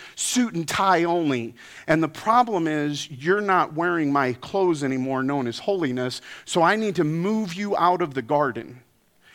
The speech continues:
And so for thousands of years, rather than having the image of Christ dressed what God had called us to dress, we were dressed in sin and death.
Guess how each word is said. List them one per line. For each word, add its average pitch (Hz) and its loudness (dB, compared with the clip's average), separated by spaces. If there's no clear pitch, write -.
And 185 4
so 208 4
for 175 -2
thousands 240 0
of 170 -4
years, 160 -2
rather 214 2
than 208 -2
having 214 -2
the 180 -2
image 214 0
of 156 -4
Christ 165 0
dressed 190 2
what 175 -2
God 185 4
had 160 -6
called 190 -2
us 175 -2
to 160 -6
dress, 156 2
we 196 2
were 233 0
dressed 170 0
in 160 0
sin 202 -2
and 139 0
death. 160 0